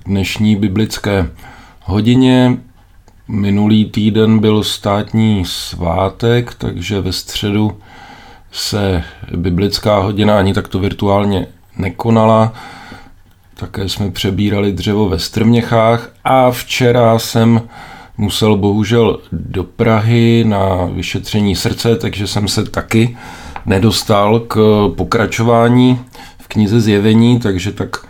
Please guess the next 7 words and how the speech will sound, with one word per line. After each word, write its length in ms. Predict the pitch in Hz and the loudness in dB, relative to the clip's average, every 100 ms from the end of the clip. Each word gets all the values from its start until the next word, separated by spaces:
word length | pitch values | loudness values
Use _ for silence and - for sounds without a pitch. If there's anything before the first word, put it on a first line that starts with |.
| - - - - - | -20 -20 -20 -20 -8
činím 400 | 104 104 101 110 | 0 2 2 2
až 220 | 104 - | -2 0
dneska. 560 | 95 107 - 85 73 | 0 0 0 -4 -4
Eh, 960 | - - - - - - 95 90 85 82 | -8 -20 -20 -20 -16 -4 0 2 2 0
v 180 | - 120 | -4 2
e-mailu 800 | 113 127 139 143 139 139 143 - | 4 4 4 4 6 4 2 -4
vám 540 | 107 117 117 117 117 | 0 2 4 4 2